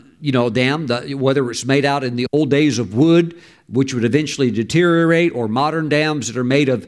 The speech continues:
uh, certain types of, uh, you know, concrete, cement, rebar, all of that. Like, you know, think of the great Hoover Dam out there in Nevada,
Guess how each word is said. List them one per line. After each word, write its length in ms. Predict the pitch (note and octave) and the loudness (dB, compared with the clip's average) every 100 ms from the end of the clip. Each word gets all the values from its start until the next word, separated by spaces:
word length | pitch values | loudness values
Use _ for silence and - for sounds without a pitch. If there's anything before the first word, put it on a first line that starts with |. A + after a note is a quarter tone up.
| - - - | -16 -20 -14
uh, 120 | G#2+ | -10
certain 360 | - E3 D#3 D3 | -4 -2 -2 -2
types 340 | C#3+ D3+ - | -2 -2 -4
of, 160 | C3+ A2 | -4 -4
uh, 140 | G#2 | -6
you 120 | C#3 B2+ | -6 -6
know, 120 | A2 | -6
concrete, 600 | - D#3 D#3 D#3 D#3+ D#3+ | -4 -2 -2 0 0 0
cement, 480 | - D#3 C#3+ D3+ D3+ | -2 0 0 -2 -2
rebar, 500 | B2+ D3 C#3 C#3+ D3 | 0 0 0 -2 -2
all 260 | B2 C#3 | -2 -2
of 80 | C#3+ | 0
that. 300 | C#3 C#3+ C#3 | 0 -2 -4
Like, 220 | G#2+ C3+ | -4 -4
you 100 | D3 | -4
know, 100 | B2 | -6
think 240 | G2 B2 B2 | -2 -2 -2
of 60 | |
the 120 | C#3+ C3+ | -4 -4
great 320 | C3 C3 C#3 | -2 -4 -4
Hoover 340 | - C3+ C#3 C3+ | -2 -2 0 0
Dam 480 | B2 A#2 B2 C3 - _ - - _ - | 0 0 -2 -8 -16 _ -20 -20 _ -4
out 220 | C3 C3 | -2 2
there 240 | B2 B2 | 2 2
in 500 | C3 C3 B2 A#2+ A#2 | 0 2 2 0 -4
Nevada, 580 | A2+ A2+ B2+ C3 B2+ C3+ | -6 -2 0 0 -2 -4